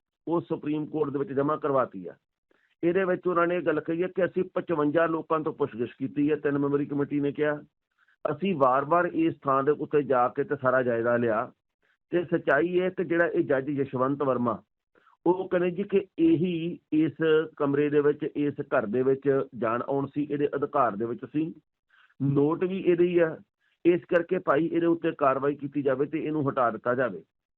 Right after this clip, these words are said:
ਹੁਣ ਦੋ ਤਰੀਕੇ ਹੁੰਦੇ, ਜਾਂ ਤਾਂ ਜੱਜ ਆ ਜਿਹੜਾ ਉਹ ਆਪ ਛੱਡ ਦੇਵੇ ਨੌਕਰੀ, ਉਹ ਕਵੇ ਜੀ ਕਿ ਚਲੋ ਜੇ ਮੈਨੂੰ, ਮੇਰੇ ਤੇ ਆਹ ਦੋਸ਼ ਆ, ਤੇ ਜਿੰਨੀ ਦੇਰ ਤੱਕ ਭਾਈ ਜਾਂਚ ਕਲੀਅਰ ਨਹੀਂ ਹੁੰਦੀ, ਉਨੀ ਦੇਰ ਤੱਕ ਭਾਈ ਮੈਂ ਆਪਦੇ ਰੁਤਬੇ ਤੋਂ ਪਰੇ ਹੋ ਜਾਨਾ।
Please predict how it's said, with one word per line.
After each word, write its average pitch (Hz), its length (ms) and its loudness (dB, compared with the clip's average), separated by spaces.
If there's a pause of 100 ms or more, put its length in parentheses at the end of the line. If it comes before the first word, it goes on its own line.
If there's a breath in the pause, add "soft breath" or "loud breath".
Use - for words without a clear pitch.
(400 soft breath)
ਹੁਣ 185 200 2
ਦੋ 165 200 4
ਤਰੀਕੇ 208 320 0
ਹੁੰਦੇ, 175 280 0
ਜਾਂ 165 180 2
ਤਾਂ 175 120 0
ਜੱਜ 139 320 2
ਆ 160 60 4
ਜਿਹੜਾ 165 220 0
ਉਹ 175 460 2
ਆਪ 139 280 2
ਛੱਡ 127 240 -2
ਦੇਵੇ 117 260 0
ਨੌਕਰੀ, 113 360 -2 (680)
ਉਹ 165 140 0
ਕਵੇ 170 240 2
ਜੀ 170 100 -2
ਕਿ 170 140 -2
ਚਲੋ 156 260 0
ਜੇ 147 160 0
ਮੈਨੂੰ, 147 320 2
ਮੇਰੇ 139 200 4
ਤੇ 139 140 -2
ਆਹ 147 160 4
ਦੋਸ਼ 139 300 0
ਆ, 107 180 0 (340)
ਤੇ 135 80 -4
ਜਿੰਨੀ 147 360 0
ਦੇਰ 156 240 -2
ਤੱਕ 156 200 -6
ਭਾਈ 143 340 -2
ਜਾਂਚ 135 320 -2
ਕਲੀਅਰ 156 340 -4
ਨਹੀਂ 151 140 -6
ਹੁੰਦੀ, 143 320 -2
ਉਨੀ 143 220 0
ਦੇਰ 143 160 0
ਤੱਕ 143 240 -8
ਭਾਈ 131 260 -2
ਮੈਂ 127 140 -2
ਆਪਦੇ 127 200 -2
ਰੁਤਬੇ 123 320 -4
ਤੋਂ 113 140 -6
ਪਰੇ 135 200 0
ਹੋ 156 140 0
ਜਾਨਾ। 131 320 -4